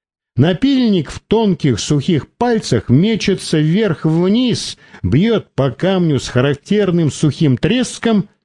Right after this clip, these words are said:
Увы, огня нет. Я мог бы помочь Сагайдачному, достав заветный коробок со спичками,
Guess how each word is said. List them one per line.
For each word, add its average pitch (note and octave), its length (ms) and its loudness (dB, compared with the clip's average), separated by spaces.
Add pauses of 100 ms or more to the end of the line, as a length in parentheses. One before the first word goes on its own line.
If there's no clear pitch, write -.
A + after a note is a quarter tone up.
(280)
Увы, G#2+ 680 0 (280)
огня G2 560 0
нет. D3+ 540 0 (720)
Я C#3 160 2
мог A3 200 0
бы C#3+ 120 0
помочь F3+ 460 0
Сагайдачному, C3+ 880 0
достав C3 560 -2
заветный D#3 540 0
коробок F3 480 0
со C#3+ 160 0
спичками, G#2+ 640 -2